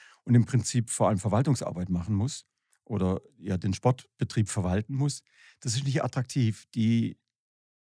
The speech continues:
Menschen in den Vereinen sind interessiert an Projekten. Etwas Überschaubares, zeitlich überschaubar, inhaltlich überschaubar. Und da sind sie bereit, auch mitzuarbeiten und das zu gestalten. Also das,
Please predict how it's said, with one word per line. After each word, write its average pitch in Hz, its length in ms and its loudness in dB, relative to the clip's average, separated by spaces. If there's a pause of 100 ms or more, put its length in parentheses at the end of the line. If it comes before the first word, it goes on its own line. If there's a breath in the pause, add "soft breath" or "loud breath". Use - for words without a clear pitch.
Menschen 131 400 4
in 156 100 0
den 147 80 -2
Vereinen 135 280 0
sind 156 140 0
interessiert 127 440 -2
an 107 140 0
Projekten. 98 680 -2 (360)
Etwas 113 260 -2
Überschaubares, 160 840 2
zeitlich 151 360 0
überschaubar, 135 580 0
inhaltlich 135 460 2
überschaubar. 120 680 -2 (760 soft breath)
Und 131 380 4 (280)
da 104 120 2
sind 156 160 2
sie 143 60 -6
bereit, 131 280 4
auch 110 80 0
mitzuarbeiten 196 960 2 (640)
und 160 300 2 (280)
das - 160 -4
zu - 100 -6
gestalten. 98 680 -2 (240)
Also 107 140 -4
das, - 320 -6